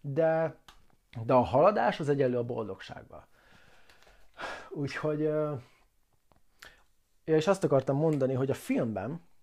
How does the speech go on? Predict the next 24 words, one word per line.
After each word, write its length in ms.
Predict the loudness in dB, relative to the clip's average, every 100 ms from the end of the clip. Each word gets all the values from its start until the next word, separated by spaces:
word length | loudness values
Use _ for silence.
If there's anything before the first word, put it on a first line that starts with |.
| _ _
láttam 340 | -8 -8 -8 -12
egy 80 |
filmet, 460 | -8 -6 -4 -4 -4
a 40 |
Bárányok 420 | -2 0 0 -2 0
hallgatnak 440 | 0 0 -4 -8
című 220 | -8 -8
filmben 540 | -6 -4 -4 -4 -6 -8 -18 -20 -8
Hannibal 420 | -6 -4 -2 -2
Lecter 440 | -2 -4 -6 -4
azt 180 | -4 -6
mondta 280 | -8 -6 -6
a 40 |
nyomozónőnek, 1000 | -4 -6 -6 -8 -8 -8 -10 -8 -10 -10 _ _ -20 -20 _ -20 -20 -20 -20 -10
hogy 320 | 0 0 0 -8 _ _
arra 400 | -6 -4 -2 -4
vágyunk, 800 | -2 -4 -4 -8 -14 -18 -20 -20 -20
amit 260 | -14 -12 -8
látunk, 580 | -8 -6 -10 -16 -20 -20 -20 -20 -20 _ _ _ _ _ _ _ _
és 240 | -16 -16 -8
azt 260 | -8 -6 -6
nézzük, 460 | -2 -2 -6 -10
amire 240 | -8 -8 -8
vágyunk. 540 | -10 -12 -14 -20